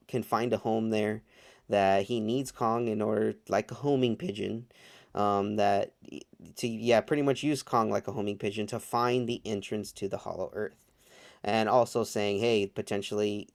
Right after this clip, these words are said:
he, he could find a home there. Um, her realizing that he's no longer gonna be able to be contained, she still says that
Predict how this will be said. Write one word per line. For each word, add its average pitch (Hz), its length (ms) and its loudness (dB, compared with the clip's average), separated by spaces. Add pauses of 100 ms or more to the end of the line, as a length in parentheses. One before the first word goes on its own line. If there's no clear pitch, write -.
he, 104 220 -8
he 101 120 -8
could - 140 -6
find 98 200 -2
a 101 40 0
home 117 240 0
there. 98 220 -2 (420)
Um, 95 360 -2
her 123 260 4
realizing 113 540 4
that 104 80 -2
he's 107 200 -6
no 110 140 2
longer 110 280 2
gonna 110 200 0
be 110 180 0
able 107 140 2
to 104 80 2
be 107 140 -4
contained, 117 720 0 (400)
she - 160 -4
still 110 260 2
says 147 360 2
that 104 340 4